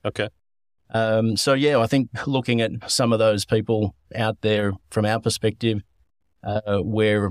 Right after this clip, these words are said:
Speaker 2: a growing team. We're looking for amazing people to, to come
Speaker 1: Cool.
Speaker 2: al-, along the journey with us.
Speaker 1: Okay. And out of interest, what's the labour market like at the moment for trying to find these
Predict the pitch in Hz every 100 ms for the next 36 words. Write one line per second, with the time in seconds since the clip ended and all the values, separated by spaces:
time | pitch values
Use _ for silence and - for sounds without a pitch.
0 | 92 117 104 110 107 101 123 113 107 104
1 | 104 110 107 - 107 98 - 113 107 104
2 | 101 92 107 107 104 - _ - 110 117
3 | 113 110 104 123 107 107 104 107 113 123
4 | - 107 90 - - - 110 104 104 _
5 | - 117 110 107 107 - _ 117 101 107
6 | 113 107 - 113 - 95 104 101 95 -
7 | 101 101 - 95 95 101 82 - - 110
8 | 92 - 101 95 92 -